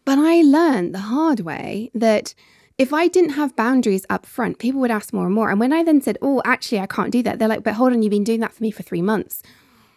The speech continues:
Why are you suddenly saying no?" And I had to say, "Well, that isn't actually part of what I'm providing here. I just did it out of the goodness of my heart." And however understanding they are, most people feel a bit like, "Oh, I'm getting less than I was."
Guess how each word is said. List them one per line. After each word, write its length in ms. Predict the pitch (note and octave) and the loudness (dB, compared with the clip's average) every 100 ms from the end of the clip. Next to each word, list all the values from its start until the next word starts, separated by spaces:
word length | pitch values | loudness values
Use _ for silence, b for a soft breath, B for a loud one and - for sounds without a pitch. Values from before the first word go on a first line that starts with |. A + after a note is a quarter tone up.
| b | b
Why 160 | G#3+ | 2
are 40 | A3+ | 2
you 80 | |
suddenly 280 | A3 F#3+ F3+ | 2 0 -4
saying 260 | - E3+ F3 | -4 -4 0
no?" 340 | A#3+ D4 F#2 - | 0 2 0 -2
And 140 | G#3+ | -2
I 60 | A3+ | -2
had 120 | B3 | -4
to 80 | A#3 | -2
say, 180 | A3+ | -2
"Well, 220 | G3+ G#3 - b b b b _ | -2 -4 -8 b b b b _
that 180 | - - | -4 4
isn't 240 | C#4 B3 | 4 4
actually 360 | A3+ G#3+ - G#3+ | 2 0 0 -2
part 300 | - A3 - | 0 0 0
of 100 | G3+ | -2
what 180 | G3+ - | -4 -2
I'm 140 | G3 | -2
providing 480 | F3+ G#3 C4+ B3+ F#3 | -2 0 2 2 0
here. 100 | G#3 | -2
I 140 | A#3+ D4+ | 0 2
just 220 | C4 - | 2 0
did 160 | A3+ | -4
it 80 | A#3+ | -4
out 140 | G3+ - | -6 -8
of 40 | |
the 60 | - | -6
goodness 240 | F#3+ F#3 | -4 -4
of 60 | F3+ | -4
my 100 | F3+ | -2
heart." 280 | D4 - b b b _ _ _ _ - | -2 -2 b b b _ _ _ _ -6
And 120 | C#4+ | -2
however 300 | D4+ F#4+ A4+ - | 0 0 -2 -2
understanding 800 | G4 F#4 - - D4 E4+ C#4 | 0 0 -2 -2 4 4 4
they 120 | G3+ F3 | 0 -2
are, 140 | E3 | -2
most 260 | A#3 F4 F4+ | 0 0 2
people 200 | F#4 D4 | 0 0
feel 160 | C4+ | 0
a 40 | A3 | -2
bit 120 | G#3 | -2
like, 220 | F#3 - - | -4 -6 -6
"Oh, 280 | D4+ E3 | -4 -4
I'm 140 | G3+ G3+ | -4 -8
getting 200 | - G#3 | -8 -8
less 200 | G#3 - | -8 -8
than 140 | - | -6
I 100 | G#3+ | -4
was." 520 | A3+ E4+ G3 F#3 - | -2 -2 -4 -6 -10